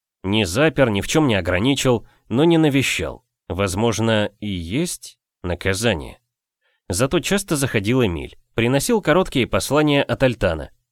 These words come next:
"Надеюсь, ты в добром здравии. Если что-то нужно, сообщи секретарю".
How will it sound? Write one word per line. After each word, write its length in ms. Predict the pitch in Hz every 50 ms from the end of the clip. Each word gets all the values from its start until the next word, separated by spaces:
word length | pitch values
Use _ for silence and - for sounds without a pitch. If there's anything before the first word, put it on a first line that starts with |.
| _ _ _ _ _ _ _
"Надеюсь, 580 | - 98 101 87 98 160 196 196 180 - - -
ты 180 | - 135 147
в 80 | 143 120
добром 400 | 87 95 104 107 101 110 113 107
здравии. 680 | 90 85 85 90 95 95 85 76 - - - - - - _ _ _ _
Если 380 | - 95 110 110 - - 104 101
что-то 360 | - - - 104 90 - 85
нужно, 340 | 82 104 156 156 147 156 139
сообщи 460 | - - 107 92 85 - - - 113
секретарю". 720 | - - 107 - - 92 87 - 92 85 76 67 - -